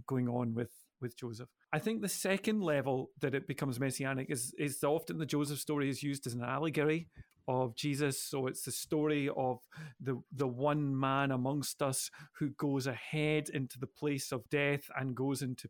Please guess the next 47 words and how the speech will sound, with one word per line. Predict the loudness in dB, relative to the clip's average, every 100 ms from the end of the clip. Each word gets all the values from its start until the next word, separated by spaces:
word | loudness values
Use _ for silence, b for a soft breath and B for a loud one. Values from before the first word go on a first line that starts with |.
| -6
prison | 0 2 2 0
and | -2 -4 -2
goes | -2 -2
into | -6 -6
the | -4
depths | -2 -2 -6
of | -4
the | 0
earth, | 2 0 -4
but | -8 -2
rises | 2 2 2 -2
triumphant | -2 0 0 -2 -2 -6 -4 -2
and | 2
then | 2 2
brings | 0 0 -2
his | -4
brothers | -2 -2 -2 -2
and | -4
sisters | -4 -8 -6 -6 -4
with | -6 -6
him. | -12
So | -6 -4
it's | -4 -6
seen | -4 -2
as | -4
Christ | -4 -4 -4 -10
the |
forerunner, | -8 -2 0 2 0 0 -4 -6
eh, | -8 -4
going | 0 0 -2 -6
in, | -6 -6 -6 -4
into | -4 -4 -4
the, | -2 -2 -4 -6
the, | -6 _ -10
the |
place | -10 -4 -2 -2 -2
where | -2
we're | -2 -2
going | -2 -2
to |
find | -4 -4 -4
safety | -2 -4 -4 -6
and | -6
salvation. | -6 -6 -6 -8 -8 -10 -12 _ _ _
So | -6 -4
there's | -4 -4
that, | -6